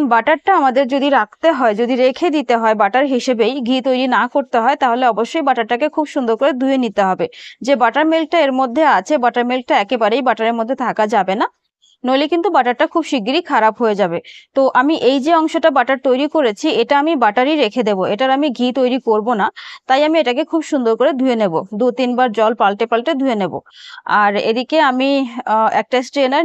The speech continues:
নিয়েছি, একটা চালনি নিয়েছি, যাতে আমি বাকি যেটুকু রয়েছে এটাকে আমি সুন্দর করে ছেঁকে নিতে পারি। আর এই যে বাটার মিল্ক, এটাকে ছাঁচ বলে বা, আহ, আর কি বলে আমি জানি না, আমার ঠিক খেয়াল নেই।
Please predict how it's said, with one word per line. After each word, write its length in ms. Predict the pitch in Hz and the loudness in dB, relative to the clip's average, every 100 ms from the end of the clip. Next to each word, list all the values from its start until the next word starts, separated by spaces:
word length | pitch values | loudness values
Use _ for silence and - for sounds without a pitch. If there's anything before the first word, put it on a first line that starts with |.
| 330 | 0
নিয়েছি, 300 | 240 208 330 415 | -2 -2 -4 -4
একটা 140 | 254 247 254 | -2 -4 0
চালনি 320 | 214 208 247 285 | 0 0 -2 -2
নিয়েছি, 300 | 254 196 330 | -2 -4 -4
যাতে 260 | 294 226 220 220 | -2 -2 0 -2
আমি 100 | 233 214 | -2 -2
বাকি 240 | 196 196 302 | -2 -2 -2
যেটুকু 260 | 269 247 269 226 | -2 -2 -2 0
রয়েছে 300 | 220 240 269 453 - - - 233 | 0 -2 -6 -8 -12 -20 -6 -2
এটাকে 180 | 254 277 | 0 0
আমি 80 | 320 294 | 0 0
সুন্দর 180 | 226 214 | -2 0
করে 120 | 294 330 | 0 0
ছেঁকে 240 | 277 247 269 | -2 0 -2
নিতে 160 | 233 220 | 0 0
পারি। 160 | 190 196 554 - - - | 0 -2 -6 -14 -18 -4
আর 180 | - 214 - | 0 2 2
এই 140 | 262 | 0
যে 60 | 330 254 | 0 2
বাটার 240 | 220 277 311 254 | 2 4 2 2
মিল্ক, 240 | 220 240 285 - | 2 0 -2 -4
এটাকে 260 | 240 269 330 330 | -2 0 -2 -4
ছাঁচ 340 | - 233 233 269 | -6 0 2 2
বলে 320 | 262 247 214 349 - - 214 | 0 0 2 -2 -4 -12 -2
বা, 140 | 220 226 226 - 220 | 2 4 2 2 2
আহ, 180 | 214 - 214 | 2 0 0
আর 80 | 233 247 | 0 -2
কি 80 | 269 247 | -2 0
বলে 140 | 262 247 | 2 0
আমি 100 | 254 233 | 0 0
জানি 180 | 208 262 | 0 0
না, 60 | 240 208 | 0 2
আমার 140 | 220 208 | 0 -2
ঠিক 140 | 240 220 220 196 | -4 -2 -4 -4
খেয়াল 220 | 226 202 247 | 0 0 0
নেই। 100 | 247 | -4